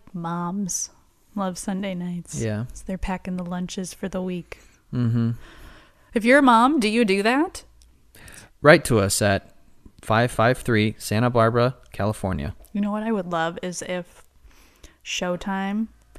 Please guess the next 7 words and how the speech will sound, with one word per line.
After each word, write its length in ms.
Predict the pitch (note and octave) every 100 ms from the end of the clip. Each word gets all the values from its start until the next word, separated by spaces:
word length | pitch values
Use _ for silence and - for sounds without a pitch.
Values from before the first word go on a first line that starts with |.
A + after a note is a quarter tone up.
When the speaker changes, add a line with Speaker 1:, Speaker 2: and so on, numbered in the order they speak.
| - _
Speaker 1:
and 200 | - F3+
those 200 | F3 E3 - F#3+
other 560 | E3+ F3+ F#3 G3 F#3+ -
quality 800 | - F#3 F3+ F3 F#3 F#3 F#3 F#3 _ _ _ - - - - -
providers 840 | - F#3 E3+ E3 F3 F#3+ G3+ - B2+
Speaker 2:
Yeah. 240 | A2 A2+ B2
Speaker 1:
would 160 | F3+